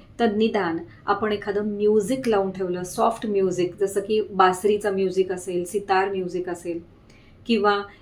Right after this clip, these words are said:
एखादं, अ, अगदी शांत आपल्या मनाला भावणारं असं रि-, अगदी शांत रिदममधलं म्युझिक असेल तर ते ऐकता ऐकता सुद्धा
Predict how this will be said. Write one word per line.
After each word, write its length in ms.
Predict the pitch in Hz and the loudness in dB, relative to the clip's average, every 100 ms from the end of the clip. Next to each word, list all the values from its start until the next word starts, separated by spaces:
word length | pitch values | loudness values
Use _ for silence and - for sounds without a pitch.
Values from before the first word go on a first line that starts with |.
| - | -4
एखादं, 440 | 196 208 202 208 - - - - - - - | 0 2 4 2 -2 -10 -20 -20 -20 -20 -10
अ, 80 | 240 202 | -4 0
अगदी 520 | 220 196 190 262 269 - | 0 0 0 2 2 2
शांत 520 | - 226 214 233 240 | 0 2 2 2 4
आपल्या 340 | 233 214 233 | 2 4 2
मनाला 560 | 226 208 202 226 269 285 | 2 0 0 2 6 6
भावणारं 560 | 214 220 208 202 202 196 | 6 4 6 4 2 0
असं 200 | 202 214 - 180 190 196 | 0 -6 -6 -14 -12 2
रि-, 120 | 196 202 | 2 2
अगदी 240 | 202 240 | -2 -4
शांत 680 | - 233 226 240 254 262 262 | -2 -2 0 2 2 2 4
रिदममधलं 640 | 233 208 208 208 190 208 | 4 4 2 0 -2 0
म्युझिक 400 | 202 196 196 202 | 4 6 6 4
असेल 340 | 196 190 180 - - - - - | 0 0 -2 -6 -16 -20 -20 -4
तर 60 | 214 | -4
ते 500 | - - - 233 247 | -4 0 4 6 4
ऐकता 460 | 208 196 196 - 233 | 4 4 4 -2 0
ऐकता 420 | 208 196 - 208 | 2 -2 -4 -4
सुद्धा 440 | 202 202 185 190 | -2 -4 -4 -4